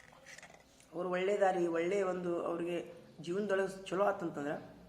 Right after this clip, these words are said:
ನಮ್ಮನ್ನು ನೆನೆಸ್ತಾರೆ ಅವರು. ಅವ್ರ ಜೀವನ ಪಾವನ ಆತಂದ್ರೆ ನಮ್ಮನ್ನು ನೆನೆಸ್ತಾರೆ, ನಮ್ಗೆ ಆಶೀರ್ವಾದ ಮಾಡ್ತಾರೆ ಅವರು. ಹಾಗಾಗಿ ತಾವು ಸಹಿತ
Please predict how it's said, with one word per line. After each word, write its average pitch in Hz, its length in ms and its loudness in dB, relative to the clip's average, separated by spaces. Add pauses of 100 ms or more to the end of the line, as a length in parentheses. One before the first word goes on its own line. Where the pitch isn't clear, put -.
(380)
ನಮ್ಮನ್ನು 190 300 -2
ನೆನೆಸ್ತಾರೆ 160 380 -2
ಅವರು. 139 420 -6
ಅವ್ರ 156 140 -4
ಜೀವನ 165 280 -2 (480)
ಪಾವನ 160 260 0
ಆತಂದ್ರೆ 156 360 -2
ನಮ್ಮನ್ನು 156 260 -2
ನೆನೆಸ್ತಾರೆ, 143 460 -4
ನಮ್ಗೆ 143 160 -4
ಆಶೀರ್ವಾದ 143 360 -4
ಮಾಡ್ತಾರೆ 135 380 -8
ಅವರು. 123 140 -12 (1900)
ಹಾಗಾಗಿ 151 380 0 (920)
ತಾವು 175 220 4
ಸಹಿತ 165 260 -2